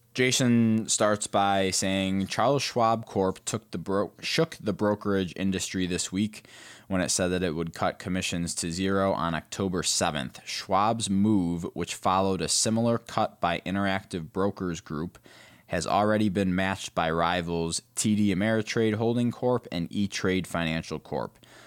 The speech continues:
uh, and is likely to be copied by other big brokers." And we just saw yesterday, on Thursday, October tenth, that,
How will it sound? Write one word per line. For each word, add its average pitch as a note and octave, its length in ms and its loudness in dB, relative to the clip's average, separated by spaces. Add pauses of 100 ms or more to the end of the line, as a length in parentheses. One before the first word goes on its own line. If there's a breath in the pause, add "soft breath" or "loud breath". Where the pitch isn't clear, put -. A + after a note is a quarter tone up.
(200 loud breath)
uh, - 40 -4
and E2 260 0
is E2+ 140 -2
likely F2+ 340 0
to F2 80 -2
be E2+ 140 -6
copied E2 420 -2
by D2 160 0
other D2+ 220 -4
big D2+ 260 -8
brokers." C#2+ 460 -6
And D#2+ 80 -6
we E2 80 -4
just E2 240 -2
saw D2+ 220 2
yesterday, D2 680 -2
on C#2+ 180 -4
Thursday, D#2 560 -4
October D2 640 -6 (100)
tenth, - 540 -6
that, D2 340 -4